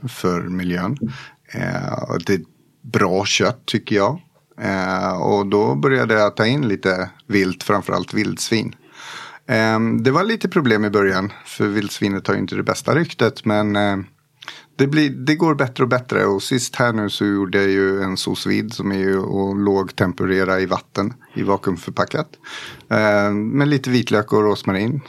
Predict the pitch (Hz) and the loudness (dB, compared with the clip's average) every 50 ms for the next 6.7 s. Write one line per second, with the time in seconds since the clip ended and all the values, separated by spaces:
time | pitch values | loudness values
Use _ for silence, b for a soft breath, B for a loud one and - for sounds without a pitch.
0 | B B B - - - - 120 113 - - 113 104 - - - 110 101 101 101 | B B B -16 -4 -2 0 0 0 2 0 0 0 0 0 0 0 2 0 0
1 | 101 101 98 101 104 98 95 95 95 - - - - 95 95 - 95 98 98 - | 0 -2 -2 -2 -2 -2 -4 -4 -6 -10 -10 -8 -6 -6 -6 -4 -4 -4 -4 -4
2 | - 95 - - 101 95 95 101 107 107 147 120 110 101 - - 101 90 - - | -6 -8 -4 -2 -2 0 2 0 0 0 0 -2 -2 -2 -2 -4 -4 -6 -4 -4
3 | - 120 - 104 98 92 - - 95 95 95 104 123 156 147 - - - - _ | -4 -2 0 0 -2 -2 -2 -4 -2 0 0 2 2 2 0 -2 -4 -6 -10 _
4 | _ B B B B B B B B B B B B B B B - - 180 139 | _ B B B B B B B B B B B B B B B 0 2 2 4
5 | - 139 113 104 98 95 - - 95 - - 120 120 110 117 117 113 107 101 101 | 2 2 2 2 2 0 0 -2 -2 -4 -2 -2 -2 0 0 0 -2 -4 -8 -10
6 | - - _ - - 139 139 123 - - - - - | -12 -14 _ -2 0 0 0 0 -2 -4 -4 -4 -6